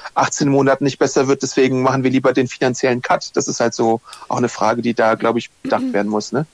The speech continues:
Speaker 2: Ich glaube auch. Also ich glaube, dass einfach, wie du sagst, A, die Unsicherheit ist ja auch so fatal, weißt du? Würden, würden, könnten jetzt die Produzenten sagen, okay, momentan ist Corona, aber in drei Monaten ist alles wie vorher und wir können wieder drehen.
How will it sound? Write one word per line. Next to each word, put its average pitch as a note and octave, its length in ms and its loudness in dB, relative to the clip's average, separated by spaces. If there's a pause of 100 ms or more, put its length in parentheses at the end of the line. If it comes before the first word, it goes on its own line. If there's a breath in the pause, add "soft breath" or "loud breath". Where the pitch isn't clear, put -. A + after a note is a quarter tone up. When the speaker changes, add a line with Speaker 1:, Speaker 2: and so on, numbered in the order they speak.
(160)
Speaker 2:
Ich E3+ 100 -12
glaube F#3 260 -4
auch. F#3 300 -6
Also F#3+ 180 -6
ich G3 60 -8
glaube, G3+ 200 -2
dass F#3+ 140 -6
einfach, F3 300 -8
wie F#3+ 60 -8
du F3+ 140 -8
sagst, F#3 520 -4
A, G3 420 2 (240)
die F3+ 360 -6
Unsicherheit E3+ 720 0
ist - 120 -6
ja - 100 -6
auch D3 80 -6
so - 120 -6
fatal, - 560 -6
weißt - 260 -6
du? C4 140 0
Würden, G3+ 420 -2
würden, G3+ 160 -2
könnten A3+ 260 0
jetzt A#3 200 0
die G#3 60 -4
Produzenten G#3 500 -4
sagen, F3+ 260 0
okay, G3+ 440 0
momentan G3 420 -2
ist - 140 -8
Corona, G#3 520 0
aber G3+ 140 0
in F#3+ 80 0
drei G3 200 0
Monaten G#3+ 460 0
ist - 140 -4
alles - 240 -2
wie G#3 80 -2
vorher G#3+ 360 -4
und G3+ 100 -6
wir F#3 60 -6
können G3+ 220 0
wieder E3+ 160 0
drehen. F3 420 -4